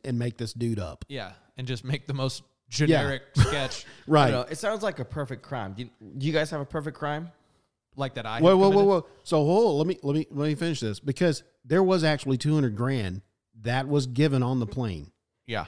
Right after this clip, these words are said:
Speaker 1: We know that for sure because
Speaker 2: Yes.
Speaker 1: we have the serial numbers, and you said they were ready for this type of stuff.
Speaker 2: Yep.
Speaker 1: For a ransom. So that money's on the plane.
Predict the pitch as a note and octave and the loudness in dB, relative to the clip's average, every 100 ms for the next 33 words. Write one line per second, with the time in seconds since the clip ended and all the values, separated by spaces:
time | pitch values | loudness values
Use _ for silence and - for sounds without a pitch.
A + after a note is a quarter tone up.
0 | B2+ C#3+ D#3 D#3 D3+ - G#2+ D#3+ C3+ A2+ | 0 2 4 4 0 -2 -6 -4 -4 -4
1 | B2+ A2+ G#2 A2+ E2+ - _ - C3 C#3+ | -2 -2 -4 -8 -14 -18 _ -2 0 0
2 | C#3 - E3+ E3+ D#3+ D#3 B2+ B2+ B2+ C3+ | -2 0 4 4 4 2 0 0 0 0
3 | C3+ D#3 A2+ C3+ C#3 A#2 B2+ B2 C3+ A#2+ | 2 2 0 0 -2 -2 -4 -4 -4 -6
4 | G2 - D3 G#2+ - - A#2 G#2+ - _ | -6 -2 -2 -2 -10 -18 -12 -12 -12 _
5 | C3 A2+ A2+ D#3 D3 - F#2 - - - | -4 -2 0 0 -2 -4 -8 -12 -20 -20
6 | _ - C#3 D3+ G3 F#3+ G3+ D3 C#3+ B2+ | _ 0 2 4 2 4 4 4 2 0
7 | G2 D3+ D#3+ A2+ G#2 | -2 -2 -2 -2 -6